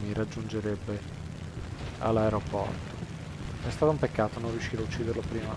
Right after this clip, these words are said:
molto peccato. Comunque, per adesso il nostro mestiere l'abbiamo fatto, siamo soli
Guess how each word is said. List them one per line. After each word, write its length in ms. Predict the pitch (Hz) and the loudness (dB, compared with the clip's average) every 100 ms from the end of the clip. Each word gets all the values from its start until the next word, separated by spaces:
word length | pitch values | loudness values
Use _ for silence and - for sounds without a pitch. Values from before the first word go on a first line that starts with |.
| - | -2
molto 240 | 123 - | -4 -4
peccato. 560 | - - - - - - - - - - - | -4 -4 -2 -4 -4 -6 -6 -6 -6 -6 4
Comunque, 380 | 170 117 - - - - - - - | 6 6 2 -2 -4 -4 -6 -6 6
per 120 | 135 | 10
adesso 400 | 147 147 127 - | 10 8 4 4
il 60 | 120 | 2
nostro 260 | 135 - | 0 2
mestiere 420 | 131 - 147 127 110 | 0 4 8 8 6
l'abbiamo 260 | 117 139 | 4 2
fatto, 320 | - 123 - | 6 6 6
siamo 240 | 117 117 110 | -2 -2 -2
soli 360 | - 139 120 | 6 8 8